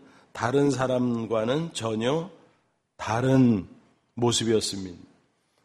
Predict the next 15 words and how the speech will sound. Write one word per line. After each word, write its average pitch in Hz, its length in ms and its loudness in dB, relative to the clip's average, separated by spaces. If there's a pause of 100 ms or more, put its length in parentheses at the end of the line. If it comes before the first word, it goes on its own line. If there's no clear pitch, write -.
다윗 143 220 0
왕이 160 240 6
그를 151 300 2
보자 139 260 4
무척 143 320 -2
반가워했어요. 117 800 0 (260)
얼마나 165 340 4
고마운 143 420 4
사람입니까? 104 800 -4 (480)
그래서 123 240 0
뭐라고 131 380 4
제안하지요? 113 800 -4 (400)
"예루살렘에 131 680 2
함께 160 380 -4
갑시다. 131 520 -2